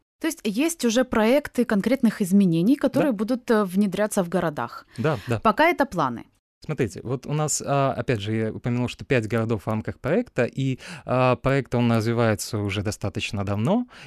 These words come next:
Speaker 2: и, а, в каждых городах ситуация, ну, на разном этапе. Вот мы можем поговорить по Славянск детальнее, да, где на сегодняшний день, по сути, э, реконструкция большого центрального парка, который был переименован в парк Шевковичный,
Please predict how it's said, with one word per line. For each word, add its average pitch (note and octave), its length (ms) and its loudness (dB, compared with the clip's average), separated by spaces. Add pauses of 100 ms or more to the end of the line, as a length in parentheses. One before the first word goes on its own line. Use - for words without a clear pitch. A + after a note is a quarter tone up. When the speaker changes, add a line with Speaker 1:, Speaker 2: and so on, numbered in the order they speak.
(120)
Speaker 2:
и, B2+ 320 4
а, B2 160 2
в G#2+ 280 -8
каждых A#2+ 280 0
городах D3 380 0
ситуация, A#2 880 -4
ну, C3 160 -4
на B2 140 2
разном A2+ 300 0
этапе. - 440 -14 (320)
Вот A2+ 180 -6
мы A#2+ 320 2
можем B2 280 -2
поговорить B2 360 -2
по B2 100 -4
Славянск D3 460 0
детальнее, G#2+ 500 0
да, B2+ 200 0
где A2+ 320 0
на A2 100 0
сегодняшний B2+ 560 -2
день, F3+ 220 0
по - 120 -4
сути, A2+ 480 -4 (380)
э, A2 100 0
реконструкция A#2 960 -2
большого A2+ 520 -4
центрального G#2 580 -2
парка, G2 400 -4
который G2 380 -6
был F#2+ 140 -4
переименован G2+ 600 -2
в - 80 -14
парк G2+ 240 -4
Шевковичный, G#2+ 720 -4